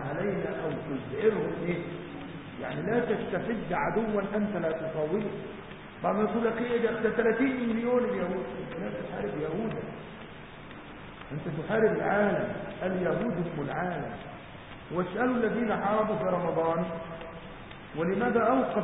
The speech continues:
السادات رحمه الله وعفى الله عنه المعركة عند ساعة معينة؟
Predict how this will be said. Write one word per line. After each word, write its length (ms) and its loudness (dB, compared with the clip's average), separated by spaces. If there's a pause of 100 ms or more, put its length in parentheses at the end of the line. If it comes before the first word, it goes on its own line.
(140)
السادات 640 2
رحمه 460 0
الله 260 0
وعفى 320 2
الله 360 0
عنه 260 0 (380)
المعركة 580 4
عند 380 0
ساعة 340 2 (180)
معينة؟ 420 0